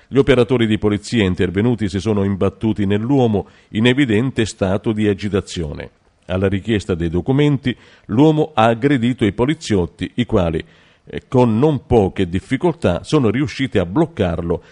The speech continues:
ed ammanettarlo, traendolo poi in arresto. L'uomo, dopo le incombenze di rito, veniva accompagnato alla casa circondariale Cavadonna.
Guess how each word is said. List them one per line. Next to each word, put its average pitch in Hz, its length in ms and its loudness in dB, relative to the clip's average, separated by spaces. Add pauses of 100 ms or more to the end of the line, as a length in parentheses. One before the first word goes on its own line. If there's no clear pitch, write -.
(160)
ed 104 500 -2
ammanettarlo, 113 960 0
traendolo 104 640 2
poi 92 460 0
in 101 180 0
arresto. - 560 -6 (240)
L'uomo, 127 460 4
dopo 107 340 2
le 87 100 0
incombenze 92 640 0
di 143 140 0
rito, 82 260 -4
veniva 107 300 0
accompagnato 92 760 0
alla 85 140 -4
casa 92 300 -2
circondariale 98 800 -6
Cavadonna. 85 760 -8